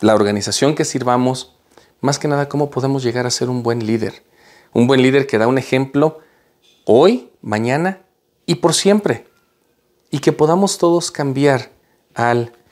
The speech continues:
a, a escuchar estos consejos de este libro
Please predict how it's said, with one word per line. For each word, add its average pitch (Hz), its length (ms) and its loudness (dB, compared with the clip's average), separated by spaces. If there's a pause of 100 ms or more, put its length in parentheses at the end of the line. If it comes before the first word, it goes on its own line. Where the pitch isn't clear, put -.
(380)
a, - 320 -2
a 110 440 0 (840)
escuchar 135 480 -2
estos 143 280 -6
consejos 120 640 0
de 117 80 4
este 123 240 0
libro 127 520 0